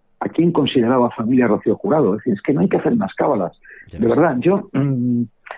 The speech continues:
Speaker 1: yo, es que además una mujer como Rocío Jurado, que era muy familiar, que quería tener siempre a toda su familia cerca, tal, es que ninguno de estos que están apareciendo ahora, eh, las caras de Belmes, como dice,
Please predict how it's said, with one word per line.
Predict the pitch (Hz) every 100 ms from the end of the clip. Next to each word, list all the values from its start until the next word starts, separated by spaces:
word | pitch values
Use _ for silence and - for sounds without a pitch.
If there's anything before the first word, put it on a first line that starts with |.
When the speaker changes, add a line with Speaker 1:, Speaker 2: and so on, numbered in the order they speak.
| -
Speaker 1:
yo, | - 117 -
es | 139 139
que | 202 180 -
además | 113 117 165 - - 127 -
una | 127 165
mujer | 160 - 160 -
como | 123 110
Rocío | 104 - 123
Jurado, | - 110 120 92
que | -
era | 95 113 104 - - _
muy | - 107 139
familiar, | - 131 95 107 117 101 90 - - _
que | -
quería | - 104 127 -
tener | - 120 110 -
siempre | 123 120
a | 120
toda | 120 117
su | -
familia | - 101 117 101
cerca, | - 104 98
tal, | 92 95 - - -
es | -
que | 190
ninguno | 131 120 185 196
de | 147
estos | 170 151 -
que |
están | 104 127
apareciendo | 139 110 104 120 113 104
ahora, | 117 110 107 139 _ _ _ _ -
eh, | 92 92
las | 98
caras | - 117 110
de |
Belmes, | 110 123 104
como | - 92 90
dice, | 214 - 202 101 95 95